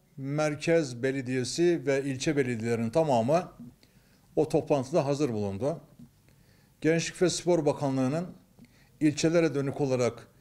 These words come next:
yapacağı yatırımlar bu toplantıda tekrar masaya yatırılmak suretiyle son karar bakanımız tarafından verildi. Devamında ise Kütahya merkezde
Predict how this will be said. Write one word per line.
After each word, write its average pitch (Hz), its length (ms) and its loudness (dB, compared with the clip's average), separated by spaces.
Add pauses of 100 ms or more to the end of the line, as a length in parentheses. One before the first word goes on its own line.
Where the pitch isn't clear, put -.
(220)
yapacağı 143 480 2
yatırımlar 147 600 0 (480)
bu 165 120 -4
toplantıda 120 640 -2
tekrar 160 340 0
masaya 139 380 0
yatırılmak 139 360 -2
suretiyle 156 600 0 (920)
son 175 360 2
karar 156 420 2
bakanımız 151 440 -2
tarafından 139 420 -2
verildi. 104 360 -2 (3000)
Devamında 190 520 4
ise 160 400 -2 (1600)
Kütahya 175 400 2
merkezde 151 680 0